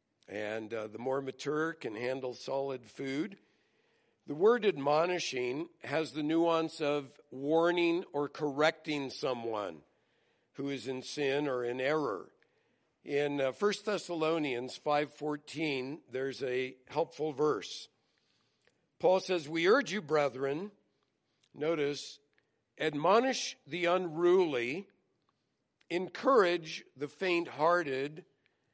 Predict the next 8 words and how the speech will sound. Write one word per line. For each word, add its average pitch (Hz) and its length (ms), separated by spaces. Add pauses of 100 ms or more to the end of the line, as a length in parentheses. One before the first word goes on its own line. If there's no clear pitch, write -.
(460)
help 226 400
the 208 120
weak." 151 500
The 156 100
word 160 360 (120)
help 160 420
literally 156 460
means 147 340